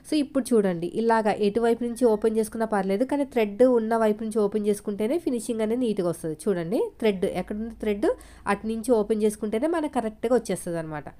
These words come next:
చూసారా ఎంత బాగా వచ్చేసిందో? So రెండోది కూడా సేమ్ అదే విధంగా స్టిచ్ వేసేసుకోవాలి. చూడండి, ఒక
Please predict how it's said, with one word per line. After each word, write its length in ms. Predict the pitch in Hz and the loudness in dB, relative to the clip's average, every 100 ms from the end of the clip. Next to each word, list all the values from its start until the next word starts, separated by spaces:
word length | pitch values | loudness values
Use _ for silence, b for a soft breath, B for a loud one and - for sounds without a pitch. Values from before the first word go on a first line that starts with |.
| b b - | b b -10
చూసారా 300 | 254 262 285 | -2 0 0
ఎంత 180 | 233 226 | 0 2
బాగా 120 | 214 214 | 4 4
వచ్చేసిందో? 440 | 220 240 226 247 480 - - - - - - - - - - - - - - _ b b b b _ | 2 -2 -2 0 0 -2 -14 -20 -20 -20 -20 -20 -20 -20 -20 -20 -20 -20 -20 _ b b b b _
So 160 | - 220 | -4 0
రెండోది 320 | 220 226 247 254 | 2 2 2 2
కూడా 160 | 262 370 | 0 0
సేమ్ 280 | 240 214 226 202 | 2 2 2 0
అదే 140 | 202 | 0
విధంగా 420 | 208 202 208 262 480 508 - | 2 0 0 -2 -2 -6 -14
స్టిచ్ 240 | - 247 208 | -8 -4 -2
వేసేసుకోవాలి. 580 | 175 175 - 160 147 - - | -2 -4 -8 -8 -8 -10 -4
చూడండి, 300 | 226 202 196 | 0 0 -2
ఒక 80 | 196 | -2